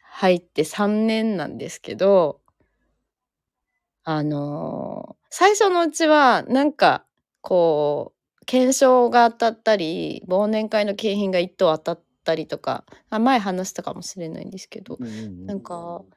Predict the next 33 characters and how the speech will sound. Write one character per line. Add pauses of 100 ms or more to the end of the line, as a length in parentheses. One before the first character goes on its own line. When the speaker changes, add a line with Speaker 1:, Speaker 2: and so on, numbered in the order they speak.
(680)
Speaker 1:
そ
う、
最
後
二
十
五
万
ぐ
ら
い
の
も
の
が
当
た
っ
た
ん
で
す
よ。 (400)
Speaker 2:
そ
ん
な
の？ (640)
そ
ん
な
も
ん？
Speaker 1:
<laughs>